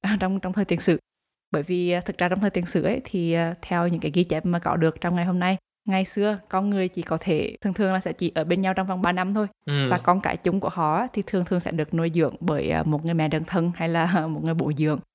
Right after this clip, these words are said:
Speaker 1: Điều này là bởi vì trong cái tập quán du canh du cư ngày xưa không có những cái điều kiện để con, con người có thể, à, ở bên cạnh nhau trong một thời gian dài, họ phải thường
Speaker 2: Ừ,
Speaker 1: xuyên di
Speaker 2: ừ.
Speaker 1: chuyển. Thành ra là cứ ba năm thì, à, các bà mẹ lại, à, thay chồng. <laughs> Cho đến lúc mà con người bắt đầu đến vào cái giai đoạn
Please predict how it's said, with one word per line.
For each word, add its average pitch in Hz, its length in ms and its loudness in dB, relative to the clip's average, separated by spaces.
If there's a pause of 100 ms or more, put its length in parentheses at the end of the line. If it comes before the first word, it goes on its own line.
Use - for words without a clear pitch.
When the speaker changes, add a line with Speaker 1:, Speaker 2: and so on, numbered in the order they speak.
(120)
Speaker 1:
Điều 185 60 -4
này 185 140 0
là 175 80 2
bởi 165 200 0
vì 170 360 0
trong 170 180 -2
cái 147 300 0
tập - 200 -2
quán 156 260 2
du 170 80 0
canh 180 180 -2
du 185 120 0
cư 185 220 0
ngày 180 120 0
xưa 180 320 0 (160)
không 226 140 0
có 190 120 -2
những 165 120 -4
cái 165 100 -4
điều 175 120 0
kiện 170 260 0
để 143 80 0
con, 170 300 -4
con 180 180 0
người 180 120 2
có 151 140 -4
thể, 151 280 0
à, 147 340 -2
ở 156 200 2 (100)
bên 175 160 0
cạnh 156 140 0
nhau 156 140 2
trong 175 140 0
một 156 100 -2
thời 170 100 -2
gian 165 240 0
dài, 165 280 0
họ 151 160 -2
phải - 140 -4
thường 170 180 -2
Speaker 2:
Ừ, 147 100 0
Speaker 1:
xuyên 135 300 2
di - 80 4
Speaker 2:
ừ. 131 120 2
Speaker 1:
chuyển. 165 120 2 (100)
Thành 185 160 -4
ra 170 140 2
là 170 180 0
cứ - 180 -10
ba 170 140 2
năm 170 240 0
thì, 175 200 0
à, 165 80 0
các - 180 -4
bà 170 120 0
mẹ 156 200 2
lại, 151 220 0
à, 151 280 -2 (100)
thay 190 100 -2
chồng. 190 260 0
<laughs> 220 380 0 (600)
Cho 214 80 -2
đến 180 220 0
lúc 277 180 0
mà 254 60 2
con 202 240 0
người 208 160 0
bắt 254 160 -4
đầu 196 260 2
đến 170 240 -2
vào 185 140 0
cái 180 120 -2
giai 180 180 2
đoạn 160 360 0